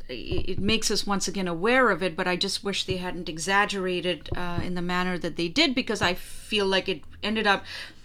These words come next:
yeah, re-traumatized, uh, people once all over again, as, uh, you yourself, uh, said at the beginning. You know, it made you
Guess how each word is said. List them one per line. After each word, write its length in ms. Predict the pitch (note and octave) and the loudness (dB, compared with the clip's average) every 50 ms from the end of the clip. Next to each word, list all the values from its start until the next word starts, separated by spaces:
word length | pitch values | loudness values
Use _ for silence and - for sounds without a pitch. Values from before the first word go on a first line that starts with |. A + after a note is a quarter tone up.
| - - - - - - - - - | -20 -20 -20 -20 -20 -20 -20 -20 -10
yeah, 340 | - A3 A#3 B3 A3+ G3+ F#3 - - - - - - | 0 6 8 8 8 8 6 0 -8 -20 -14 -6 0
re-traumatized, 1200 | A#3 A#3+ C#4+ F4 F#4 F#4 - E4 D4 D4+ D#4 D#4+ D#4 - - A#3+ G3+ F#3 F#3 F3+ - - - - - - - - - | 6 8 8 8 8 8 6 6 6 8 8 6 6 6 6 6 6 8 6 6 4 2 0 0 -6 -16 -16 -10 -4
uh, 300 | - G3 G3 F#3+ F#3+ F#3+ | -2 0 0 0 0 0
people 500 | - - - C#4 F#4 - - F3+ E3+ F3 | -2 -2 0 0 2 2 2 2 2 2
once 340 | F#3 G#3 G#3+ G#3 - - - - | 2 0 0 0 -2 -4 -4 -2
all 280 | - G3 A3 A#3 A#3 | 2 4 6 6 6
over 240 | A3+ C4+ D#4 D#4+ D#4 | 6 4 2 2 0
again, 420 | B3+ E3+ F#3 F3+ E3+ E3+ F3+ F3+ | 0 0 -2 -2 -2 -2 -4 -4
as, 400 | F3+ F#3 F3 - - - - - F#3 | -4 -4 -2 -2 -2 -2 -2 2 4
uh, 180 | F3+ F#3 F#3 F#3 | 4 6 6 4
you 220 | F#3 F#3 G3 G#3 | 4 2 2 2
yourself, 680 | G#3 G3+ G3+ F#3+ F#3 - - G#3 G#3 G3+ - - - - | 0 0 0 0 0 2 2 2 0 0 -2 -4 -6 -4
uh, 160 | F#3+ F#3 F#3+ | -2 -2 -2
said 280 | F#3+ - - G3 G3 G3 | -2 -2 -4 -2 -2 -2
at 100 | F#3 F#3+ | -4 -4
the 120 | F#3+ F3 | -4 -6
beginning. 580 | - - - F3+ G3 A3+ C4+ D#4 C4 F#3 E3 F3 | -6 -6 -6 -4 -2 0 0 2 0 0 0 -2
You 80 | F3 | -4
know, 100 | F3 F3+ | -6 -6
it 100 | F#3 E3+ | -6 -6
made 260 | F3+ G3 F#3+ F#3+ - | -4 -4 -4 -4 -4
you 260 | G3 F#3 F#3 F#3 F3+ | -2 -2 -2 -2 -2